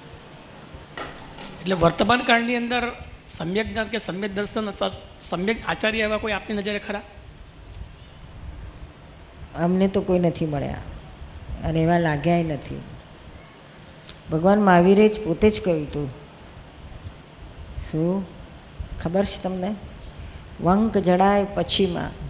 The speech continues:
Speaker 2: આ શબ્દ પ્રયોગ ખબર છે? નથી ખબર. ભગવાને બધાએ પૂછ્યું કે ભગવાન આપના ગયા પછી પાછળના બધાનું શું થશે પાટો-, પાટ ઉપર તમારા?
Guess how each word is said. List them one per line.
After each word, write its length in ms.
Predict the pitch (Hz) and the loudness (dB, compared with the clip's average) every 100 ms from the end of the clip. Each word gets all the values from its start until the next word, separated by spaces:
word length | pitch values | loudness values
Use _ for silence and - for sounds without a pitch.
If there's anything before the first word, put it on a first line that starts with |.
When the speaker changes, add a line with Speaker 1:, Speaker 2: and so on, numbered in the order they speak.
| - - - - - - - - - - - - - - - - - | -12 -16 -16 -16 -16 -14 -16 -16 -20 -20 -20 -16 -12 -10 -12 -10 -4
Speaker 2:
આ 140 | 165 | -2
શબ્દ 380 | 160 - 160 170 | -2 -2 0 0
પ્રયોગ 300 | 175 180 180 | 2 2 2
ખબર 300 | 175 170 202 | 0 0 0
છે? 140 | - - - - - - - - - - - - | -2 -8 -12 -12 -14 -16 -18 -18 -18 -20 -18 -8
નથી 220 | 165 156 196 | -6 -2 -2
ખબર. 300 | 156 127 147 147 - - - - - - 165 | -2 -4 -8 -10 -14 -14 -14 -16 -18 -12 0
ભગવાને 340 | 175 202 226 | 6 8 8
બધાએ 280 | 240 233 247 | 8 8 8
પૂછ્યું 360 | 240 226 262 208 | 6 2 2 2
કે 60 | 208 | 4
ભગવાન 200 | 226 226 | 6 6
આપના 320 | 190 - 220 | 4 2 4
ગયા 240 | 226 226 | 6 4
પછી 380 | 220 208 233 226 | 2 0 0 0
પાછળના 640 | 220 160 185 214 214 220 214 | 0 0 0 0 0 2 0
બધાનું 400 | 208 220 220 214 | 2 2 0 -2
શું 220 | 247 233 | -4 -2
થશે 340 | 208 196 185 | -2 -2 -4
પાટો-, 400 | 165 175 175 180 - - | -2 -2 0 -6 -6 -4
પાટ 240 | 170 170 | -4 -4
ઉપર 260 | 160 156 147 139 - - - - - - - - - - - - - - 165 | -8 -8 -8 -12 -16 -20 -18 -20 -20 -20 -20 -20 -18 -16 -16 -16 -18 -14 -12
તમારા? 440 | 156 156 151 | -6 -4 -4